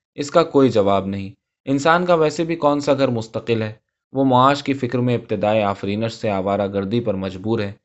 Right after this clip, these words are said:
جہاں دو وقت کی روٹی اور عزت کی زندگی کا احساس ہوا، وہ ڈیرا ڈالنے پر مجبور ہو جاتا ہے۔ میرے سب سے پہلے کرائے والے گھر کی ایک بات مجھے بہت یاد آتی ہے۔ اس کے مالک مکان کا نام کیا تھا مجھے نہیں پتا، مگر ان کے گھر والے انہیں صرف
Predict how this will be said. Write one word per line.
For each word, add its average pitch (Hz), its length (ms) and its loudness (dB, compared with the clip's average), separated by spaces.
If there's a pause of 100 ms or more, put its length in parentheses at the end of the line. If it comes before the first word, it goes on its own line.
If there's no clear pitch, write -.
(340)
جہاں 147 260 4
دو 127 200 4
وقت 123 320 0
کی 120 100 -2
روٹی 101 320 -2
اور 110 100 0
عزت 101 340 -4
کی 110 100 -6
زندگی 98 440 -4
کا 98 120 -4
احساس 98 480 -6
ہوا، 107 220 4 (400)
وہ 151 100 8
ڈیرا 156 340 8
ڈالنے 104 340 4
پر 117 120 -2
مجبور 104 400 -2
ہو 98 100 -2
جاتا 95 380 -4
ہے۔ 98 80 -12 (420)
میرے 165 240 2
سب 180 220 0
سے 202 140 0
پہلے 139 360 4
کرائے 117 280 4
والے 107 340 2
گھر 113 140 -4
کی 113 160 -6
ایک 104 200 -4
بات 101 240 -4
مجھے 110 260 -4
بہت 107 260 -4
یاد 98 200 0
آتی 95 320 -6
ہے۔ - 160 -16 (360)
اس 143 120 -8
کے 175 100 2
مالک 165 340 4
مکان 147 380 -2
کا 147 100 0
نام 110 280 0
کیا 110 160 2
تھا 123 220 -2
مجھے 107 260 -4
نہیں 98 220 -4
پتا، 98 300 -6 (460)
مگر 147 220 4
ان 165 140 0
کے 165 180 0
گھر 143 120 -2
والے 123 300 4
انہیں 131 240 -2
صرف 143 280 -6